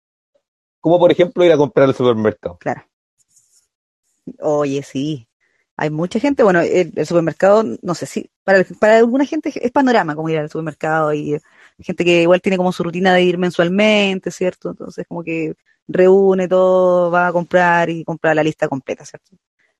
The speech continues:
Speaker 2: Pero ahora, eh, eso ya no se hace mucho, po. De hecho, la gente cuando empezó la pandemia fue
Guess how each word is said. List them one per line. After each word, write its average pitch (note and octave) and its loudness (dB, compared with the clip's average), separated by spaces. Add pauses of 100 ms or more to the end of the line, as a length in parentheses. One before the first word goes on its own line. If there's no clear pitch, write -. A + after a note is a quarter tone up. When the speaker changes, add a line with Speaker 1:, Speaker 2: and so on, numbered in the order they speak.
Speaker 2:
Pero E3+ 4
ahora, G#3+ 6
eh, G#3 4 (300)
eso G#3 -2
ya A3 2
no A3+ 2
se D3 -4
hace E3 -4
mucho, E4+ -6
po. - -20 (240)
De - -18
hecho, E3+ -6
la E3+ 0
gente F#3+ -4
cuando B2+ -6
empezó B2+ -8
la D#3+ 2
pandemia F#3 0
fue D3+ 0